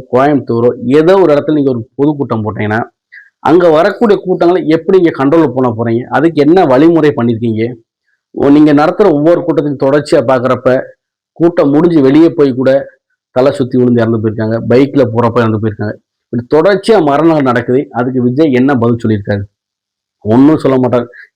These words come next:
"எல்லாத்தையும் தத்தெடுத்துக்கிறோம்" அப்படின்லாம் தமிழ்நாட்டு காவல்துறை இதுக்கு உடந்தையா இருந்துச்சு, காவல்துறை அனுமதி தரல. இங்க உள்ள லோக்கல் அரசியல்வாதியே இதுக்கு முழு உடந்தையா இருக்காங்க. இப்படி எல்லாத்தையும் மேல குற்றச்சாட்டு வைக்கிறமே, தமிழ்நாடு காவல்துறை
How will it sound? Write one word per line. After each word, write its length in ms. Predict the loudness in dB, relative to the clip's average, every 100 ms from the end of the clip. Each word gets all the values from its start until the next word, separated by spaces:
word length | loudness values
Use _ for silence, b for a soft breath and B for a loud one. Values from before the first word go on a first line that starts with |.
| 0
"எல்லாத்தையும் 460 | 2 2 2 0
தத்தெடுத்துக்கிறோம்" 720 | 0 0 0 0 -2 -2 -2 -4 -10 b _ -4
அப்படின்லாம் 460 | -2 2 2 2 0
தமிழ்நாட்டு 480 | 2 4 2 0
காவல்துறை 600 | -2 0 2 0 0 0
இதுக்கு 320 | 0 -2 -2 0
உடந்தையா 280 | 2 2
இருந்துச்சு, 380 | 0 -2 -4 -4 -4 b _ _
காவல்துறை 680 | -4 0 2 0 0 0 2
அனுமதி 320 | 2 2 0
தரல. 480 | -2 -6 -4 -4 -4 -8 _ _ _
இங்க 220 | -2 2
உள்ள 220 | 4 4 4
லோக்கல் 340 | 2 2 2
அரசியல்வாதியே 720 | 2 0 0 0 2 0 -2 -4
இதுக்கு 280 | -6 -4 -2
முழு 500 | 0 2 2 0 0
உடந்தையா 260 | 2 2
இருக்காங்க. 540 | 0 -2 -4 -4 -6 -10 _ _ b _ _ _ _ _ _
இப்படி 360 | _ 0 2 4
எல்லாத்தையும் 320 | 2 0 -2
மேல 140 | -2 -4
குற்றச்சாட்டு 480 | -4 -4 -2 0
வைக்கிறமே, 380 | -2 -2 -2 -4 -4
தமிழ்நாடு 460 | 0 2 4 2 2
காவல்துறை 600 | 2 2 0 0 -2